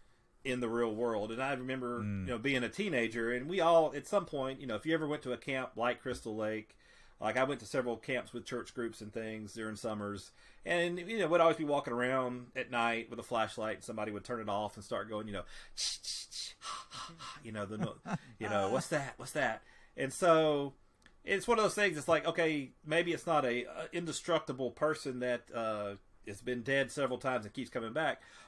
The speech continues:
Speaker 1: but there could be something out here in the, you know, that, that's a more realistic, uh, could there be a crazy person with some sort of weapon and, and be out here in the dark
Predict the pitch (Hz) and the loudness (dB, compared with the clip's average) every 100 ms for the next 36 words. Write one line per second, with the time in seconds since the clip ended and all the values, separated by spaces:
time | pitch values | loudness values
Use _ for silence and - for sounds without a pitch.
0 | - 170 165 151 170 165 208 190 170 156 | 2 6 6 6 2 2 2 0 0 0
1 | - 147 151 143 143 135 131 139 139 101 | -2 0 0 0 0 -2 -4 -6 -4 0
2 | 160 - 147 160 - 131 127 113 - - | 0 0 0 0 2 0 0 -4 -10 -20
3 | - - - - 156 180 180 170 175 165 | -20 -20 -16 -14 0 4 6 6 4 2
4 | - 151 - 117 117 - 80 - 175 165 | -2 -2 0 -2 -2 -8 -20 -8 -2 0
5 | 147 147 113 - 160 143 131 147 135 131 | 0 0 -2 -2 -2 -2 -4 -4 -4 -4
6 | 123 117 127 120 139 123 127 117 104 127 | -4 -2 -2 -2 -8 -6 -6 -6 -2 -4
7 | 120 117 113 104 107 117 110 - 123 120 | -2 -6 -6 -8 -8 -10 -12 -16 -12 -4
8 | 135 123 127 131 113 90 127 120 113 110 | -2 -2 -2 -4 -6 -8 -2 0 0 -2